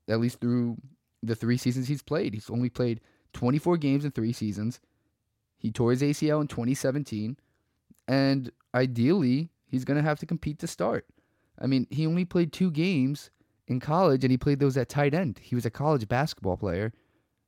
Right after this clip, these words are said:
at Western Kentucky. So his size is there. Sure, he's a body, uh, but for that to be your only move,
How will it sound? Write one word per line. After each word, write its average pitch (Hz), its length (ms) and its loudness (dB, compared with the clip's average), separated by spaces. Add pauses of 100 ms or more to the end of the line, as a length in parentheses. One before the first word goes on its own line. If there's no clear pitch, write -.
(200)
at 117 180 -2
Western 135 300 -2
Kentucky. - 520 -2 (1300)
So 113 320 0
his 117 220 -2
size 135 360 2
is 117 100 -4
there. 92 360 -4 (880)
Sure, 143 300 4
he's 139 180 4
a 110 80 2
body, 113 580 0 (640)
uh, 104 280 -2 (640)
but 110 100 4
for 117 120 4
that 131 180 2
to 160 80 0
be 151 80 4
your 135 140 6
only 131 280 4
move, 120 480 4